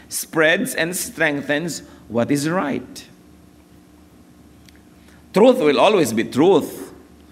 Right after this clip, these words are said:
Truth will always be strong. But of course, truth is all the ma-,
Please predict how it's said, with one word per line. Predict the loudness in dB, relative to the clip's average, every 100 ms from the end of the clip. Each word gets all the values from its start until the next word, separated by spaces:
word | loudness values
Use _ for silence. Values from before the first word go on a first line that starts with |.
| -20 -14
Truth | 2 4 6
will | 4 2
always | 2 2 2
be | -2
strong. | -2 -2 0 2 0 -6 -14 -20 -20 -20 -20 -20 -8
But | -6 -4
of | -6 -2
course, | -2 -2
truth | -2 -2 -2
is | -4
all | -2 -2
the | 0
ma-, | 0 -2 -2 -6